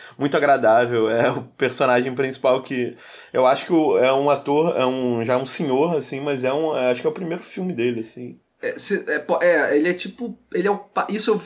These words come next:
Speaker 2: eu sei porque ele tava na sessão lá co-, do
Speaker 1: Ah.
Speaker 2: Tecnoboss, ele ap-, ele apresentou a
Speaker 1: Ah, que
Speaker 2: sessão.
Speaker 1: incrível.
Speaker 2: E ele, acho que ele é pai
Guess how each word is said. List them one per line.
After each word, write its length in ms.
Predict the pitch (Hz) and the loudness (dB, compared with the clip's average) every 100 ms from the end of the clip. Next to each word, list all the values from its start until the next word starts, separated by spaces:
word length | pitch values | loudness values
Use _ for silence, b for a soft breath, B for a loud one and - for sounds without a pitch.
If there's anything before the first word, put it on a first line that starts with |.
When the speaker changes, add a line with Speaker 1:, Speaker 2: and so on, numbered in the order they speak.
| - | -6
Speaker 2:
eu 100 | 180 | -4
sei 180 | 175 185 | -2 -2
porque 140 | 185 190 | -2 -4
ele 100 | 180 | -2
tava 220 | 180 180 | -2 -2
na 80 | 185 | -4
sessão 500 | 196 185 185 175 170 | -4 -4 -6 -6 0
lá 160 | 165 | 0
co-, 160 | 156 - | -2 -10
do 160 | 151 | -2
Speaker 1:
Ah. 80 | 131 127 | 2 2
Speaker 2:
Tecnoboss, 400 | 123 151 156 147 | 2 0 0 0
ele 80 | 151 | -2
ap-, 180 | - | -4
ele 140 | - 147 | -6 -6
apresentou 500 | 147 147 151 143 151 | -4 -4 -4 -4 -2
a 40 | 160 | 0
Speaker 1:
Ah, 40 | |
que 40 | 175 | 0
Speaker 2:
sessão. 200 | 165 139 | -2 -2
Speaker 1:
incrível. 380 | 131 117 113 113 B B B B _ | -4 -6 -8 -10 B B B B _
Speaker 2:
E 420 | - 147 147 143 | -4 -2 0 0
ele, 280 | 143 139 104 | 0 -2 0
acho 140 | 156 | -2
que 80 | - | -2
ele 80 | 185 | -4
é 20 | |
pai 640 | 180 - 170 196 226 247 | -4 0 2 2 0 -2